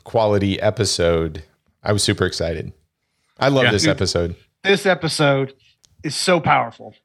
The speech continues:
Speaker 1: It is. I, I, Brad.
Speaker 2: You know what? You know what this episode is? This is that romantic, uh, bullet ballet
Speaker 1: Yes.
Speaker 2: type stuff. I mean,
Speaker 3: And it's
Speaker 2: I,
Speaker 3: not
Speaker 2: I'm
Speaker 3: a
Speaker 2: getting
Speaker 3: science
Speaker 2: chills.
Speaker 3: fiction episode. Like, there's nothing
Speaker 2: Yeah.
Speaker 3: science,
Speaker 1: I
Speaker 3: really
Speaker 1: know.
Speaker 3: science fiction in this episode.
Speaker 1: It's so
Speaker 2: Yeah.
Speaker 1: character driven.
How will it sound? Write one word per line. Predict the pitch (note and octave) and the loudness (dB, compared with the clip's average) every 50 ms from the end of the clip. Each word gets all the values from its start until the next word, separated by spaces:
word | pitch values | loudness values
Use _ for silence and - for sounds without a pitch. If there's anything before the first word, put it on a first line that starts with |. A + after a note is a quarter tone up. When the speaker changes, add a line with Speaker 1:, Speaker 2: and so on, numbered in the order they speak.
| _ - | _ 2
Speaker 1:
It | D#3 D3 | 4 4
is. | D3+ A#2 - - - - - - _ _ _ | 4 4 2 -2 -6 -10 -12 -14 _ _ _
I, | B2 B2 - - | -2 -2 0 0
I, | C#3+ D#3 D3+ D3+ - - - - - - - - _ _ _ _ _ _ _ _ D3 C3+ - - - - - - C#3 | 0 2 2 0 -4 -12 -20 -20 -20 -20 -20 -20 _ _ _ _ _ _ _ _ -20 -20 -12 -10 -10 -10 -10 -12 -6
Brad. | - A#2+ A#2+ A#2+ A#2 A2+ A2 G#2+ | -2 0 2 4 2 2 0 0
Speaker 2:
You | - C3+ | -2 0
know | D#3 D#3+ | 2 2
what? | D3 A2+ - - _ _ _ _ | 0 0 -2 -8 _ _ _ _
You | - C#3+ | -2 0
know | D#3 D#3+ | 2 2
what | C#3 G2+ | 2 2
this | B2 A2+ - | 0 0 0
episode | B2 - - - G#2 F#2+ G2+ | -2 -4 -2 -6 -6 -2 0
is? | A2+ A2 F#2 E2 | 2 0 2 0
This | A#2 A2+ G2+ A2 | -2 -2 -2 -4
is | G#2 F#2+ | -6 -2
that | F2+ A2 G2+ E2+ - | 0 0 0 0 -2
romantic, | G2 F#2+ F#2 F#2+ G2 G2+ G2+ G#2 G2+ - G#2 G2+ F#2 - - _ _ _ _ _ _ _ _ _ | -4 -4 -4 -2 -2 0 0 0 -2 -2 -4 -4 -4 -6 -10 _ _ _ _ _ _ _ _ _
uh, | A2 G2+ G2 F#2+ F#2+ F#2+ F2+ | -2 -2 0 -2 -4 -4 -6
bullet | E2+ D2+ A2+ G#2+ G#2+ G#2+ F#2+ D#2 C#2+ | -2 -2 0 0 0 -2 -4 -6 -4
ballet | G2+ G2 F#2+ F#2+ F#2 F#2+ F#2+ F#2+ F#2+ F#2 F#2 F2+ F2 E2+ - _ _ _ | -2 0 0 0 -2 -2 -2 -2 -2 -2 -2 -2 -4 -6 -8 _ _ _
Speaker 1:
Yes. | - G#2+ A2 A2 A2 A2+ A2 - - - - - - - - _ _ | 0 2 2 4 4 2 2 0 -2 -4 -6 -6 -8 -12 -16 _ _
Speaker 2:
type | A2 G#2 G2 F2+ | 0 0 0 0
stuff. | - - - - G2+ F#2 F#2 F2 - - - - _ - | -4 -10 -8 -4 -2 -2 -2 -4 -6 -14 -20 -18 _ -4
I | G#2+ | -2
mean, | G#2+ G#2+ G#2 G2+ F#2+ F2+ F2+ - _ _ _ _ _ _ _ _ _ _ _ _ - | 0 0 0 -2 -2 -6 -8 -12 _ _ _ _ _ _ _ _ _ _ _ _ 0
Speaker 3:
And | A3+ A#3+ | 0 2
it's | - | 2
Speaker 2:
I, | - - | 2 0
Speaker 3:
not | A#3+ C4 | 2 0
Speaker 2:
I'm | C4 | 2
Speaker 3:
a | |
Speaker 2:
getting | - D3 | 2 2
Speaker 3:
science | B3+ B3 A#3+ A3+ - | 2 2 0 0 -2
Speaker 2:
chills. | A#2 - - | 0 -2 0
Speaker 3:
fiction | - - - A3 F#3 | 0 0 0 0 0
episode. | F3+ F3 E3+ D3+ - D#3 C#3+ C3+ - | 0 0 -2 -6 -6 -6 -6 -2 -2
Like, | F3 F3+ F3 - | -2 -2 0 -2
there's | G#3 F#3+ E3 F3 | -2 -2 0 0
nothing | F#3 G3 A3 A#3 A#3 B3+ A3 | 0 0 0 0 -2 -4 -6
Speaker 2:
Yeah. | F#3+ | -4
Speaker 3:
science, | - - G3+ G3+ F#3 - - - | -2 0 0 0 -2 -6 -8 -6
Speaker 1:
I | - - | -2 0
Speaker 3:
really | D3+ C#3+ C#3 | 0 2 2
Speaker 1:
know. | D3 D#3 E3+ | 2 2 2
Speaker 3:
science | - - B2+ G#2+ G2 F#3 | 2 2 0 0 0 0
fiction | F#3 - - - E3+ E3 F3+ | -2 -2 -4 -8 -8 -8 -6
in | E3+ | -6
this | E3 D#3+ D3 - | -6 -6 -4 -2
episode. | E3 D#3 C3+ C#3 C#3+ D3 | -2 -2 -2 -2 -2 -2
Speaker 1:
It's | A#2+ - | 0 0
so | - G#3 G#3 G3+ | 2 2 2 2
Speaker 2:
Yeah. | G3 | 2
Speaker 1:
character | F#2 - D#3 F3+ G3+ F#3+ - A#2+ G#2 | 2 2 2 2 0 0 0 0 0
driven. | E2+ F#2+ G2 F#2 E2 E2+ E2 E2 E2 - | 2 2 0 0 0 -2 -6 -8 -10 -16